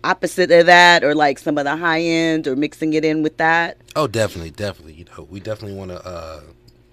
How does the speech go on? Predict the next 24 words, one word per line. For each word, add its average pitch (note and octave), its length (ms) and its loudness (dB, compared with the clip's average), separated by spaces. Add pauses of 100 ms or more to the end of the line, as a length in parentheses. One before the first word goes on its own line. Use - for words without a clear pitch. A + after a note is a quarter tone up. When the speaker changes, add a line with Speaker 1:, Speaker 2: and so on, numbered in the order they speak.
(560)
Speaker 2:
excuse G#2+ 320 -18
me, E2 140 -18
we E2 60 -20
definitely G#2 300 -12
wanna F2+ 160 -10
open F#2+ 260 -12
it F2+ 60 -10
up F#2 160 -8
to, E2 380 -12
you D#2 60 -16 (140)
know, F#2 80 -16
not F2+ 200 -12
just D#2 280 -20
doing E2+ 140 -18
that D#2 140 -18
stuff, - 180 -18
but F2 80 -20
doing G2 220 -10
everything. D#2+ 480 -16
You E2 100 -18
know, D#2+ 160 -18
we F2 140 -20
just F2+ 260 -20
like, F2 160 -18